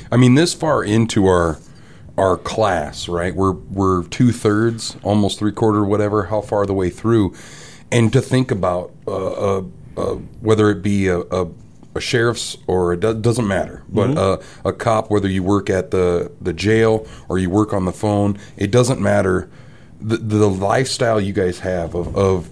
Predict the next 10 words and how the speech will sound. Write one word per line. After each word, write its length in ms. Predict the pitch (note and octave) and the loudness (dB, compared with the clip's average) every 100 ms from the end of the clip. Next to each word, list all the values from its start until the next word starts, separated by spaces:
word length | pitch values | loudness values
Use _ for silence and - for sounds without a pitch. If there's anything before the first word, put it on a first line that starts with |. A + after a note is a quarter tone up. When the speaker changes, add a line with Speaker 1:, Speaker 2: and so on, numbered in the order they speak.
| - | -4
Speaker 1:
you 140 | A2+ | -4
could 220 | G2+ B2 G#2 | 0 -2 -2
be 120 | G2 | -4
coming 320 | - B2 A2+ | 0 2 2
from 260 | - G#2 F2+ | 0 -2 0
helping 560 | A#2 A#2 A#2 G2+ F2+ - - - | 0 0 0 -2 -4 -14 -20 -10
maybe 280 | - G#2+ A2 | -2 0 2
a 60 | G2 | 2
youth 440 | F#2 A2 A2 - - - - G2+ | 2 0 0 -6 -20 -20 -12 0
group, 380 | A2+ A#2+ A2+ | 4 4 2